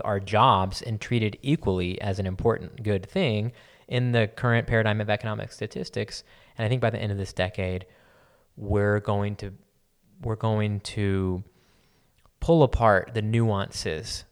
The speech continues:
of some of these assumptions that we've been having that are just plain wrong. So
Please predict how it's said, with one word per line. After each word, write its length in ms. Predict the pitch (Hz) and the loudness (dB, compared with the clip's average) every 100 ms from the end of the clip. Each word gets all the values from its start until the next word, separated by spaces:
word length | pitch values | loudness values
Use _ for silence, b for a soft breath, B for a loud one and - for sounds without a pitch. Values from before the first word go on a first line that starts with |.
| - | -4
of 200 | 107 - | -4 0
some 200 | 113 107 | 0 0
of 180 | 101 101 | 0 -2
these 580 | 98 95 92 92 - - _ _ _ _ _ _ _ _ _ _ _ - | -2 -2 -4 -6 -8 -10 _ _ _ _ _ _ _ _ _ _ _ -2
assumptions 920 | - - 113 110 - 98 95 98 - | 0 6 6 4 0 0 0 -2 0
that 160 | 104 | 0
we've 200 | 104 101 | 2 0
been 400 | - 101 95 95 - - | 0 0 0 -4 -8 -12
having 580 | - 131 156 135 131 123 | -6 -4 -2 -2 -2 -2
that 140 | 110 110 | -2 -2
are 80 | |
just 420 | 104 90 92 - - | -2 -6 -10 -12 -12
plain 300 | - 90 - | -10 -8 -10
wrong. 320 | 101 - 127 - _ _ _ _ _ _ - b b b | -12 -12 -14 -20 _ _ _ _ _ _ -20 b b b
So 340 | - 143 82 | 6 6 6